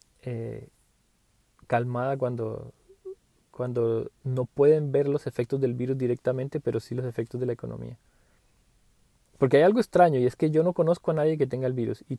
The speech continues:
de todas las personas que yo conozco, nadie conoce a nadie que tenga el virus. Yo no estoy diciendo que no exista, pero estoy diciendo que la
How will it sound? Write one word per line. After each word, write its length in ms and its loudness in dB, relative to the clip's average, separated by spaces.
de 100 2
todas 180 0
las 80 0
personas 280 -6
que 60 -12
yo 80 2
conozco, 380 -2
nadie 480 0
conoce 320 -2
a 40 2
nadie 200 0
que 80 -2
tenga 180 -6
el 80 -2
virus. 300 -8
Yo 60 -8
no 40 -2
estoy 160 0
diciendo 260 0
que 80 4
no 60 0
exista, 460 -6
pero 140 2
estoy 160 0
diciendo 340 2
que 300 0
la 220 0